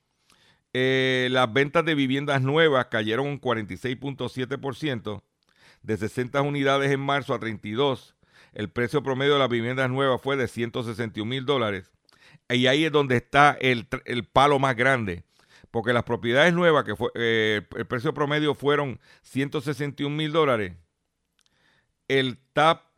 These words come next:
ese precio está treinta y tres punto nueve por ciento por debajo del año pasado. ¿Qué quiere decir? Que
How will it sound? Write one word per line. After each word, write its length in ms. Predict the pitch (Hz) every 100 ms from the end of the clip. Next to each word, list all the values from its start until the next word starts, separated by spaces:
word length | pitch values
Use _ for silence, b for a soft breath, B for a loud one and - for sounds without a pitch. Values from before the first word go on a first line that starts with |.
| -
ese 220 | 143 156
precio 340 | - 170 170 139
está 260 | - 160
treinta 360 | 156 139 123 127
y 60 | 117
tres 240 | 143 170
punto 480 | - 160 175 - 139
nueve 280 | 139 160 160
por 180 | 143 -
ciento 400 | 170 170 156 127
por 160 | 123
debajo 360 | 110 120 156 143
del 100 | 127
año 220 | 120 127
pasado. 440 | 120 - 87 82 -
¿Qué 160 | 156
quiere 260 | - 180 170
decir? 420 | 151 - 104 - _ _ _ _ _ _ _ _ b b b b b b
Que 420 | - 151 107 -